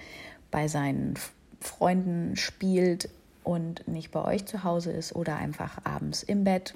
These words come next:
wenn ihr nochmal drüber reden möchtet. Also versucht es einfach einzubauen in einer entspannten Atmosphäre und, ähm, sagt euch dann auch mal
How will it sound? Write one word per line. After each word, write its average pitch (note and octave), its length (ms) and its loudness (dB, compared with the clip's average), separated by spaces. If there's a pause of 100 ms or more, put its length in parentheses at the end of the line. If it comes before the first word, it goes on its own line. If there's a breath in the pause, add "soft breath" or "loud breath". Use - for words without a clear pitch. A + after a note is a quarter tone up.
wenn E3 180 -2
ihr D#3+ 80 -4
nochmal D#3 300 -4
drüber D3+ 300 -6
reden D3 240 -4
möchtet. D3 300 -6
Also D#3+ 140 2
versucht G3 400 6
es C4+ 100 2
einfach F#3+ 320 2
einzubauen A#3+ 800 6 (400 loud breath)
in F#3 140 2
einer D#3+ 240 2
entspannten A3 480 2
Atmosphäre G3 720 2 (500 loud breath)
und, F3 400 4
ähm, D#3 540 0
sagt D#3 280 -2
euch F3 120 0
dann D#3+ 180 -2
auch D#3+ 160 -2
mal D#3 380 -2